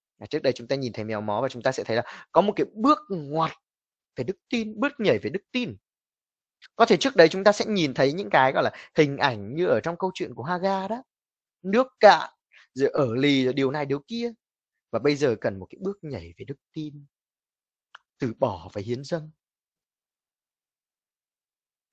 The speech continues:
Hiến dâng, phó thác. À, chúng ta sẽ thấy cái bước ngoặt về đức tin này. Và chúng ta so sánh cả hai câu chuyện. Một cái câu chuyện làm sao?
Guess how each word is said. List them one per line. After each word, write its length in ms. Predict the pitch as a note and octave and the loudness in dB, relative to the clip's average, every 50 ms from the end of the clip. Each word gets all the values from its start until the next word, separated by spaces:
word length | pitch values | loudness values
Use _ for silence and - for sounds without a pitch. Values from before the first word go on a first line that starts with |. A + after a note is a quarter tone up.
| - - | -4 2
Hiến 200 | D3 C#3 C3+ D3 | 2 2 2 2
dâng, 300 | - D#3+ D#3 D3 D3+ C#3+ - _ | 0 -2 -2 -2 -4 -12 -20 _
phó 200 | - - A#2 A#2 - | -10 -8 -8 -8 -8
thác. 220 | - D#3 E3 E3 - _ _ _ _ _ _ _ _ _ _ _ _ _ _ _ _ _ _ _ _ _ _ _ _ _ _ _ _ _ _ _ _ - | -10 -10 -10 -12 -14 _ _ _ _ _ _ _ _ _ _ _ _ _ _ _ _ _ _ _ _ _ _ _ _ _ _ _ _ _ _ _ _ -18
À, 200 | B2 G#2+ G2+ F#2+ | -16 -16 -14 -14
chúng 140 | - A2 A2+ | -14 -6 -4
ta 120 | C3 B2+ | -2 -2
sẽ 160 | - - - | -2 -4 -6
thấy 140 | - A2+ G#2 | -6 -6 -6
cái 140 | - - - - | -6 -8 -12 -12
bước 240 | D3+ D3+ D#3 - - | -12 -12 -12 -12 -12
ngoặt 160 | A#2+ A2+ - - | -16 -14 -14 -14
về 60 | A#2 | -12
đức 140 | C3 C3+ - | -12 -12 -10
tin 180 | - C3+ B2+ A#2+ | -10 -10 -10 -10
này. 100 | A2+ G2+ - - - - _ - | -12 -14 -16 -18 -20 -20 _ -6
Và 100 | A#2 G#2 | -6 -6
chúng 140 | - - B2 | -6 -4 -4
ta 100 | - C#3 | -4 -2
so 180 | - - D3 C3 | -2 -2 -2 -2
sánh 200 | - A2+ G#2+ G#2 | -2 -2 -4 -4
cả 100 | - A#2 | -4 -6
hai 200 | A2 A#2+ B2+ B2+ | -6 -6 -8 -6
câu 160 | - A#2+ A#2+ A#2+ | -4 -6 -6 -6
chuyện. 280 | - - - - - _ _ _ _ _ _ _ _ _ _ _ _ _ _ _ _ _ _ _ _ _ _ _ | -8 -10 -12 -12 -14 _ _ _ _ _ _ _ _ _ _ _ _ _ _ _ _ _ _ _ _ _ _ _
Một 120 | C3+ C3 B2+ | -6 -6 -4
cái 60 | - - | 0 2
câu 140 | F#3 F#3+ F#3+ | 2 4 4
chuyện 180 | - G#3+ F#3+ - C3 | 4 4 4 4 4
làm 80 | B2+ | 0
sao? 280 | A#2+ - D3+ - - | -2 -2 -4 -4 -6